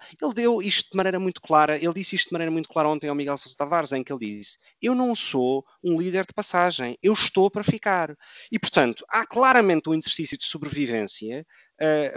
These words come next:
por parte dele, eh, e tudo o que implique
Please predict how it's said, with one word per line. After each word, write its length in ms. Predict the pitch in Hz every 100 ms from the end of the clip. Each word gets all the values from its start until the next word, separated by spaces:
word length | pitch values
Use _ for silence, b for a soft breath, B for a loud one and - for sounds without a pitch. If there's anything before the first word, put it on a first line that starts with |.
| -
por 100 | -
parte 400 | 165 139 - 123
dele, 400 | 127 110 104 - b b _
eh, 300 | 170 165 165
e 120 | 190 185
tudo 260 | 269 277
o 80 | 262 -
que 240 | 220 208
implique 520 | 202 190 208 196 -